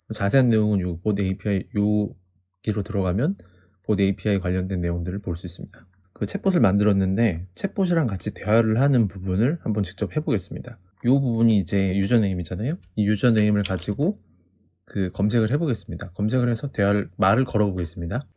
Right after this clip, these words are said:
대화 상태에서 유저네임을 넣어주고 그러면 이제 봇이 생성됐습니다. 봇이 생성된 것을 확인할 수 있죠. 여기서 눌러가지고 대화를 시작합니다. 아직 이제 아무런 대화가 없고 스타트를 합니다. 제이비케이 테스트 봇에다가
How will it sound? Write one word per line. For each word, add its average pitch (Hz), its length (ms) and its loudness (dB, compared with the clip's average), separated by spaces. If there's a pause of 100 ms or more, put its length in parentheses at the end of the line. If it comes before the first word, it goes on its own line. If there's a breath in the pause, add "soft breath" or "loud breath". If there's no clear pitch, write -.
대화 123 180 4
상태에서 127 720 0 (480)
유저네임을 104 520 2
넣어주고 92 600 -4 (220)
그러면 98 220 -2
이제 95 200 -4 (160)
봇이 107 300 -4
생성됐습니다. 151 760 -2 (200)
봇이 107 180 0
생성된 135 440 2 (380)
것을 110 360 -2
확인할 160 240 2
수 110 120 -6
있죠. 151 380 -4
여기서 101 420 -2 (640 loud breath)
눌러가지고 95 720 -2 (180)
대화를 90 240 -2
시작합니다. 87 460 -6 (480 soft breath)
아직 113 260 4
이제 101 160 2
아무런 104 400 2
대화가 92 280 -4
없고 110 420 -8 (120)
스타트를 - 400 -8
합니다. 95 360 -10 (140)
제이비케이 104 800 -2 (180)
테스트 131 400 -4
봇에다가 95 580 -2